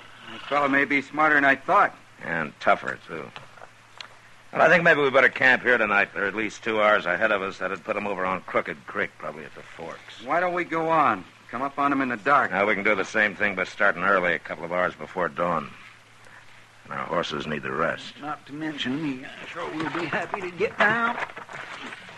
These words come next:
Speaker 1: You notice all the Cheyenne trail sign, Marshal?
Speaker 2: Well, some.
Speaker 1: Some? I've been seeing it all day. This territory's thick with Cheyenne. They must be camped close,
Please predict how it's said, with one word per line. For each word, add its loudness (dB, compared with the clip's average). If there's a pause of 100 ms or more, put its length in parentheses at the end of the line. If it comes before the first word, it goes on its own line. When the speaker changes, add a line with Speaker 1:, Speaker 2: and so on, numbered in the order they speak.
(2500)
Speaker 1:
You -4
notice 2
all 6
the 2
Cheyenne 8
trail 2
sign, 0
Marshal? 0 (560)
Speaker 2:
Well, 4
some. 2 (460)
Speaker 1:
Some? -2 (720)
I've -12
been -12
seeing -4
it 2
all 6
day. 4
This -4
territory's 0
thick -2
with -8
Cheyenne. 0
They -10
must -6
be -8
camped -2
close, 2